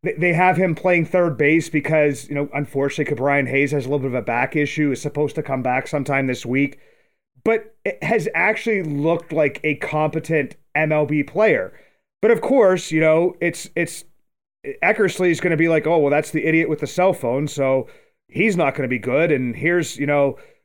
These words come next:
who's this, who's this other character? And Cruz is struggling. And,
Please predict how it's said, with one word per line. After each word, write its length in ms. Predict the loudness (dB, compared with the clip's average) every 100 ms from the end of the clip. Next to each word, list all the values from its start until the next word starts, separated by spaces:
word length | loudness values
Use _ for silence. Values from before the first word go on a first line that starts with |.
| _
who's 220 | 0 0
this, 280 | 2 -2 -2 -6
who's 200 | -4 0
this 160 | -2 0
other 260 | 2 2
character? 600 | 0 0 0 0 0 0
And 120 | 0 -2
Cruz 360 | 0 0 0
is 100 | -4
struggling. 640 | -6 -2 0 2 0 2 0
And, 220 | -2